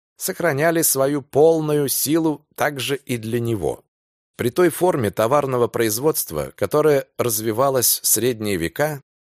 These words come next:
вопрос о том, кому должен принадлежать продукт труда, не мог даже и возникнуть. Он изготовлялся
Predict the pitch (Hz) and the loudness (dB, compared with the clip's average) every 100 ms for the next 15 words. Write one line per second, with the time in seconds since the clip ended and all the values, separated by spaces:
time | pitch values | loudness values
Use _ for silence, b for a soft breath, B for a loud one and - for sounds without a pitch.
0 | _ 76 82 143 160 - 101 - 139 107 | _ -2 -2 2 0 2 0 0 -2 -4
1 | - 104 107 143 98 113 110 95 98 85 | -2 -2 0 -2 0 2 2 0 -4 -4
2 | 98 95 92 92 87 101 90 - 90 85 | -4 -2 -2 -4 -2 -2 -2 -4 -4 -2
3 | 92 - - 82 73 139 139 _ _ _ | -6 -8 -10 -6 -2 -2 -4 _ _ _
4 | _ _ - 95 147 156 131 151 143 147 | _ _ -6 0 0 0 0 0 0 -4
5 | 117 113 120 95 80 - - 57 - - | -4 -2 -2 -2 -6 -8 -14 -14 -12 -12
6 | _ _ _ _ _ _ _ - 196 196 | _ _ _ _ _ _ _ -2 0 2
7 | - 131 120 123 113 110 160 156 - 135 | 0 -2 0 0 0 2 2 2 2 0